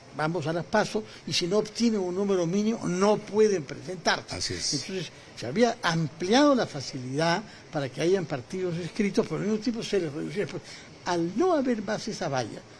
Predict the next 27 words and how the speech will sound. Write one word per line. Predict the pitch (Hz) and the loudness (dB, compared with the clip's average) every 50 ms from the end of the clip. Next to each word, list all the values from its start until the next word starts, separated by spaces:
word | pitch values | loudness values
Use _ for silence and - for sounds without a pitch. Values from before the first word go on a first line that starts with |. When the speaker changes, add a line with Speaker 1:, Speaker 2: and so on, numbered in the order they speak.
| - - - | -18 -12 -12
Speaker 1:
¿estamos | 143 - - 262 302 285 - | -10 -2 0 2 2 2 2
expuestos | - - - - 247 208 - 254 196 | -2 -6 -6 -4 -4 -2 -2 -2 -2
a | 175 175 175 | -2 -2 0
la | 170 156 | -2 -2
cifra | - - 170 196 185 | -4 -6 -8 -8 -8
que | 151 - | -8 -10
usted | 143 - - - 190 196 | -12 -10 -6 -4 -4 -2
dice? | 285 320 233 - 190 - | -2 -2 -2 -2 -4 -4
Speaker 2:
Claro. | - - 190 175 143 | -6 -6 -6 -4 0
Speaker 1:
¿Se | - 220 | 2 2
ha | 226 226 | 2 2
previsto | - 190 160 147 147 202 226 - - - 233 | 0 -2 -2 -2 -2 -2 -4 -4 -4 -4 -4
eso? | 226 208 214 202 | -4 -4 -4 -6
¿Se | - - 196 | -6 -4 -2
ha | 208 208 | -2 -2
deseado | 185 185 - - - 131 139 139 139 | -2 -4 -4 -2 2 4 6 6 6
Speaker 2:
No, | 147 160 | 6 6
Speaker 1:
esto? | 165 165 170 | 6 6 6
Speaker 2:
en | 170 160 | 6 6
la | 135 | 6
Speaker 1:
¿O | 123 | 6
es | - | 6
Speaker 2:
Comisión | 127 135 113 117 151 202 | 4 4 4 6 6 6
Speaker 1:
simple | 262 233 208 247 233 202 | 6 6 6 4 4 4
negligencia | 190 185 165 147 160 165 156 - 196 226 233 214 - 226 - - - - - | 4 2 0 0 -2 -6 -4 -2 0 0 0 2 0 -2 -4 -4 -6 -2 2
e | 196 | 2
irresponsabilidad? | 180 175 175 185 - - 185 170 - 180 165 160 156 143 147 - - | 4 4 4 0 0 -2 -4 -6 -4 -4 -4 -4 -4 -6 -6 -8 -10